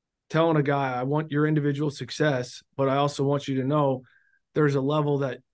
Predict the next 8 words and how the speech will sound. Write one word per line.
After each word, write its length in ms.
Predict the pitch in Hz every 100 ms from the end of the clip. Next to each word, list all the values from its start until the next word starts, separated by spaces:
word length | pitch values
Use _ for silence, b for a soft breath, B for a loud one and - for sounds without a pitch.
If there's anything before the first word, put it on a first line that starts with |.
| _
of, 160 | 131 123
of 160 | 131 117
team 240 | - 180
success 500 | 170 147 - 147 131
and 140 | - 127
sacrifice 840 | - 151 151 131 131 123 135 127
and, 180 | 131 123
and, 260 | 131 123